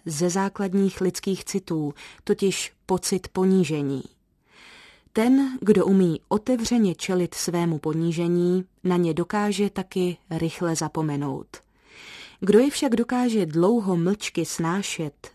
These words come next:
dlouho si je také uchovává v paměti.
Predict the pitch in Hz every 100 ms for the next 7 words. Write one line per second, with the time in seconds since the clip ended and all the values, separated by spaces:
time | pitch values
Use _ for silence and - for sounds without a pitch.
0 | _ _ 165 165 180 233 226 262 254 247
1 | 240 226 226 - 170 151 - 214 - 185
2 | 180 175 165 160 - - 156 156 147 143
3 | -